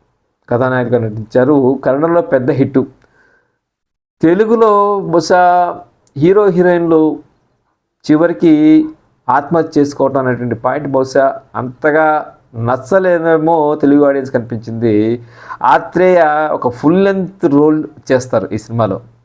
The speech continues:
మాస్టర్గా. బహుశా ఆయన మళ్ళీ ఇంకో సినిమాలో నటించారా అనేది నాకు అనుమానం.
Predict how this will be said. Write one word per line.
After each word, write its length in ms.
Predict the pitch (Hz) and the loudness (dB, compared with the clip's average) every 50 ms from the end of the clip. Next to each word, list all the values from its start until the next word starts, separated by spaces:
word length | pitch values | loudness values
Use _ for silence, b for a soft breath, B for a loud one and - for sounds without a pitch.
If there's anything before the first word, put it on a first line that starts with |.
| _ _ _ _ _ - | _ _ _ _ _ -8
మాస్టర్గా. 520 | 107 113 - - - 117 104 107 123 - 240 - b b b b b b b b b 107 | -6 -6 -4 -4 -2 -2 -2 0 -2 -2 -4 -6 b b b b b b b b b -4
బహుశా 180 | 113 110 139 | -2 0 0
ఆయన 120 | 131 123 117 | 0 0 0
మళ్ళీ 240 | 113 113 127 160 | -2 0 0 0
ఇంకో 160 | 175 160 160 151 | 0 2 0 0
సినిమాలో 320 | 151 147 151 160 160 156 | 0 0 0 0 0 -2
నటించారా 560 | 139 123 117 - 156 160 151 170 156 151 143 | -2 -2 0 0 0 0 2 2 2 2 2
అనేది 220 | 143 139 143 147 143 | 0 -2 -2 -2 -2
నాకు 160 | 135 127 127 | -2 0 -2
అనుమానం. 400 | 117 120 123 131 127 139 165 | -2 -2 -2 -4 -2 -4 -6